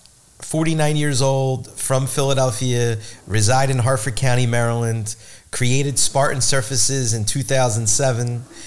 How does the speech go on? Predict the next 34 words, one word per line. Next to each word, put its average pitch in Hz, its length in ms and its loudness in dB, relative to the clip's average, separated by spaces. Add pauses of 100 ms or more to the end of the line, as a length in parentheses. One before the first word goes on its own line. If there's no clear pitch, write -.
(160)
um, 101 460 0
just 143 240 0
had 143 140 2
an 131 100 -2
exit 127 500 0
and 107 140 -2
sold 120 360 0
to 127 200 0
a - 20 -2
large 117 320 -2
public 123 320 -2
company, 117 380 -4
Floor 123 320 -4
and 120 100 -2
Decor. 135 600 -2 (340)
And 113 260 0
besides 139 560 2
from 135 160 -2
what 123 140 -2
we 127 140 -2
do 127 160 -2
at 113 100 0
Spartan, 117 640 0 (560)
married 131 340 2
my 131 140 2
college 131 360 2
sweetheart, 127 800 0
four 143 300 -4
kids 135 500 -2
ranging 120 380 -2
from 110 200 -6
eighteen 131 560 -4
through 127 260 -6
twelve, 120 680 -2